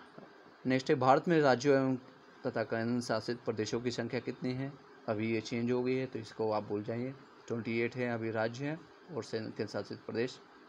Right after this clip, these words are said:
आप बता सकते हैं comment में। भारत का राष्ट्रीय चिन्ह क्या है? अशोक चक्र।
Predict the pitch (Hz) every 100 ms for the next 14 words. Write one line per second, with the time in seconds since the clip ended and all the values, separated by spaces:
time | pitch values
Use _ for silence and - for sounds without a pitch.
0 | - - - - - - 104 110 107 107
1 | - 123 117 113 127 135 - - - -
2 | - 127 139 143 135 139 156 151 151 147
3 | 139 147 147 127 117 110 101 107 - -